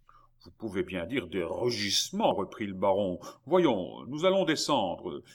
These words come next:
Dites qu'on se dérange, monsieur, et que nous passions. » « Ah, vous ne connaissez plus Paris, mon père, » dit Philippe. «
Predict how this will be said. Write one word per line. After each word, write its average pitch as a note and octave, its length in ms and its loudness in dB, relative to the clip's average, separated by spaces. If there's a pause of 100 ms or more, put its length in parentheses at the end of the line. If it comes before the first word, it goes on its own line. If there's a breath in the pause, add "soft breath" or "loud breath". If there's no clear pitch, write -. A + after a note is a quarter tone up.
(140 loud breath)
Dites F#3+ 240 -6
qu'on G#3+ 160 -2
se F#3 120 2
dérange, E3+ 440 2
monsieur, A2+ 380 -6
et C3+ 40 -10
que D#3+ 100 0
nous E3 120 -2
passions. » « D#3+ 640 2 (920)
Ah, - 360 -6
vous A2 80 -16
ne G2+ 40 -14
connaissez F#2+ 380 -8
plus D3+ 240 -10
Paris, A#2+ 440 -6
mon F#2 160 -8
père, » F#2 300 -6
dit F#2 120 -12
Philippe. « G#2 480 -12